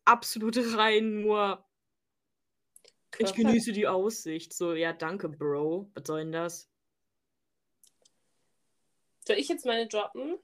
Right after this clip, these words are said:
Speaker 1: Okay, ja, ja.
Speaker 2: Ähm, aber die sind, oh Gott, das war grad voll die Stille.
Speaker 1: <laughs> Ich war so, „Okay, du machst echt den Felix Lobrecht wie bei Tommy Schmidt, ne? Einfach nichts sagen, nicht mal lachen.“ <laughs>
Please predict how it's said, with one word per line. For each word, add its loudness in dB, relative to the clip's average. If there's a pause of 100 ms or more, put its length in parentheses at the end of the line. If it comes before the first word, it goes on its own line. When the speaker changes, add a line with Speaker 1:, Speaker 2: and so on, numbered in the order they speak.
(100)
Speaker 1:
Okay, 8
ja, 2
ja. -4 (500)
Speaker 2:
Ähm, 4
aber -6
die -12
sind, -12
oh -16 (180)
Gott, -14 (200)
das -4
war 2
grad -2
voll 0
die -6
Stille. -8 (300)
Speaker 1:
<laughs> 4
Ich 12
war 6
so, -8
„Okay, -4 (560)
du -8
machst 4
echt 2
den -2
Felix -4
Lobrecht -4
wie 0
bei 4
Tommy 0
Schmidt, -2
ne? 6
Einfach 6
nichts -2
sagen, 6
nicht 0
mal 4
lachen.“ 0
<laughs> -4